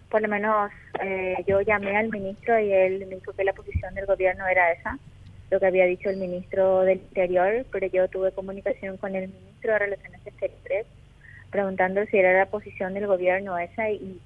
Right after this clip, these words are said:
y él dijo que sí, confirmó. Eh, lo tomamos, no lo tomamos bien, obviamente. Nosotros creemos que es una alternativa viable la cooperación dentro del marco humanitario, como la Cruz Roja está dispuesta a realizar.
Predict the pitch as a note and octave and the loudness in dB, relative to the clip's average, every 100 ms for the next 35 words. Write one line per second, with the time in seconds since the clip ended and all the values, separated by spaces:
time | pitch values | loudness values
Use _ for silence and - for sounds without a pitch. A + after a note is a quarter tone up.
0 | - F#3 F#3 F#3 F#3+ F#3+ - - - G#3 | -16 -12 -4 -6 -6 -12 -14 -16 -8 -6
1 | G#3 G3 G3 F3+ F3 A3 - - - - | -6 -6 -8 -4 -4 -4 2 6 6 6
2 | - - - - - - G3 G3 G3 A3 | 2 2 -18 -20 -16 -2 4 6 6 4
3 | C4 A3 G#3+ B3 A3+ B3 C#4 G3+ G#3 G#3+ | 4 2 0 0 0 -2 -4 -6 -6 -6
4 | F#3 F3+ G3+ F3+ F#3 F3 E3+ F3+ G3+ B3 | -4 -4 -4 -4 -4 -4 -6 -4 -4 -8
5 | - - - - - F#3 - G3 F#3+ F3+ | -16 -20 -16 -12 -2 0 4 6 8 6
6 | E3+ E3+ - - - - - - - - | 4 0 -4 -20 -20 -20 -20 -20 -16 -2
7 | G#3 G3+ A3 A3 G#3 - F#3+ G3+ G3 G3 | 4 4 4 0 -4 -4 -4 -4 -6 -2
8 | G3 G3 G3 F#3 F#3+ F#3 F#3+ F#3 F3 E3+ | -2 -2 -6 -6 -8 -4 -2 -2 -4 -6
9 | F#3 F#3 E3+ F3 F#3 A3 A#3+ - - - | -6 -4 -4 -4 -6 -8 -12 -20 -20 -20
10 | - - F#3+ - F#3+ F#3+ F3+ - F#3 - | -20 -6 -4 -4 -2 -2 -2 -6 -10 -10
11 | F3+ F3+ F#3 F3+ F3 F3 F#3+ F#3 F#3 F3+ | -10 -2 -2 -2 -4 -6 -6 -6 -6 0
12 | F3 F3 F#3+ F#3 F#3 F3+ F3 - F#3+ F#3 | 2 2 0 -2 -6 0 0 0 -4 -2
13 | F3+ F#3+ - F3+ F3+ - - F#3+ G3+ G3 | -4 -4 -2 -2 -2 -4 0 0 2 0
14 | F#3+ F#3 F#3 - F#3 E3 | 4 4 2 -6 -4 -2